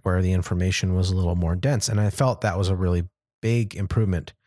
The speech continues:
for the season, but I think we can compress it even more. And at the end of the day,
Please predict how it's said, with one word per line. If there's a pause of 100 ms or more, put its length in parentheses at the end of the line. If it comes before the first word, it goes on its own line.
(440)
for
the
season,
but
I
think
we
can
compress
it
even
more. (1120)
And
at
the
end
of
the
day,